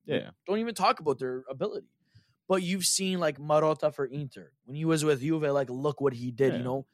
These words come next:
Speaker 1: We took it, you took it for
Speaker 2: <clears throat>
Speaker 1: granted. <laughs> Not me, I never had that luxury.
Speaker 2: We did.
Speaker 1: We did have a luxury in a guy named Walter Sabatini, who was an old dog that just fucking didn't give a shit for anyone. He was just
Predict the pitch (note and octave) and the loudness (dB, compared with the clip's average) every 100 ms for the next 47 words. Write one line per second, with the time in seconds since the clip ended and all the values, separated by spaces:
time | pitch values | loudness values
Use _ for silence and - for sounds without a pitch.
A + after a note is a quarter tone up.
0 | _ _ - F3 F3+ F3+ G#3 _ C3+ E3+ | _ _ -6 0 2 4 2 _ -6 -2
1 | D3 G2 - F#3 E3+ D#3 C3 A2 A#2+ B2 | -2 -4 -4 -2 2 2 2 -4 -10 -10
2 | C3 - - - _ _ _ _ _ _ | -10 -16 -20 -20 _ _ _ _ _ _
3 | C3+ C3 A2+ G2+ G#2 A2 G#2 A2 G2 F#2 | 0 0 0 -8 -8 -8 -8 -10 -12 -16
4 | G2+ G2+ G2+ - F#2 F#2 - _ - C4+ | -16 -16 -18 -14 -8 -8 -10 _ 2 4
5 | C#4+ D4 C#4+ C4+ B3+ A#3+ G#3+ A3+ G3 G3 | 6 6 8 8 6 4 4 2 6 6
6 | G3 F#3 E3+ E3+ E3 - D3 C3+ A#2 G2 | 4 2 2 0 -2 -2 -2 -2 -10 -14
7 | G2+ _ _ _ _ C3+ D#3 D#3 D3+ D3 | -16 _ _ _ _ 0 2 2 0 2
8 | D3 F3+ D3 D3 D3+ D3 C3+ C3 C3+ - | 2 2 4 6 6 4 -2 -8 -10 -10
9 | _ _ _ B2+ A#2 A2 C#3+ D3 D3 C3 | _ _ _ -14 -12 -4 -2 -2 0 0
10 | - - D3+ - C#3+ D3 D3+ C#3+ C3+ | -2 -2 -2 -2 -4 0 0 0 -2